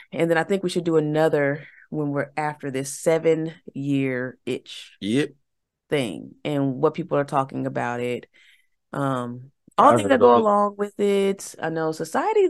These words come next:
Speaker 1: tends to put a lot of labels on time and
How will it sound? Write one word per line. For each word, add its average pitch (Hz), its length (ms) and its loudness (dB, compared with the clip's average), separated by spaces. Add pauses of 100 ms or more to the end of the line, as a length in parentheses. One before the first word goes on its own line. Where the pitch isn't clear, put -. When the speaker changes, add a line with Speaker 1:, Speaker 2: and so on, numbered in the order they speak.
Speaker 1:
tends 240 420 2
to 196 80 -2
put 190 420 -2
a 151 100 0
lot 147 560 2
of 139 720 -2
labels 143 1000 0
on 135 640 -4 (1300)
time 147 800 0
and 135 480 -2